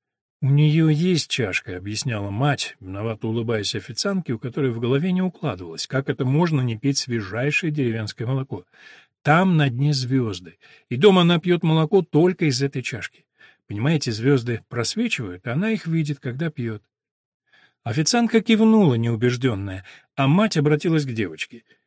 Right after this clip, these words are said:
«Вечером будешь пить молоко из чашки со звёздами, а сейчас выпей немножко из стакана, ну, пожалуйста, будь умницей». «Не пей», — внушала Эленор девочке, — «требуй чашку со звёздами.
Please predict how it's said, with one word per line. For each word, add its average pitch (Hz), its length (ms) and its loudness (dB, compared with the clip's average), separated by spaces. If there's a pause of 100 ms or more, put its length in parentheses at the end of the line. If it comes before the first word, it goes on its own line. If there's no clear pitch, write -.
(180)
«Вечером 131 640 2
будешь 131 320 0
пить 160 200 -2
молоко 139 440 2
из 143 100 2
чашки 165 380 -2
со 156 180 4
звёздами, 131 480 2
а 110 40 -6
сейчас 156 400 -2
выпей 175 320 0
немножко 156 420 0
из 131 80 -2
стакана, 117 440 -6
ну, 104 140 -8
пожалуйста, 127 600 -4 (180)
будь 147 320 -2
умницей». 113 540 -6 (640)
«Не 113 260 -4
пей», — 117 440 -4
внушала 113 680 -8
Эленор 107 420 -6
девочке, — 104 520 -10
«требуй 139 540 0
чашку 127 400 -6
со 135 160 -4
звёздами. 110 580 -8